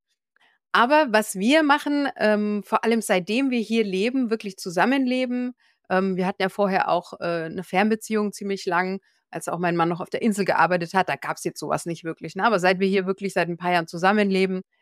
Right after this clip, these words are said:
hab ich dann auch mich um Deko gekümmert. <laughs> Also ich, ich hab auch gern Deko und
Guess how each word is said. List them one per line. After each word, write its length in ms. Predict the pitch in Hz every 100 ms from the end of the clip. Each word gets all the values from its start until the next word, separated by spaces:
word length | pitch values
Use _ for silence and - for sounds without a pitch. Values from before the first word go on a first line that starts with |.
| _ -
hab 100 | 170
ich 80 | 170
dann 160 | 190
auch 200 | - 170
mich 200 | 175 156
um 140 | 143 151
Deko 360 | 233 254 262
gekümmert. 640 | 233 220 226 226 208 214 -
<laughs> 420 | 247 - 277 - _ _ _ - -
Also 360 | - 196 202 190 - _ -
ich, 200 | 214 -
ich 140 | 202 196
hab 140 | 202
auch 260 | - 254 -
gern 220 | 247 233
Deko 500 | 233 240 - 262 240 -
und 220 | 196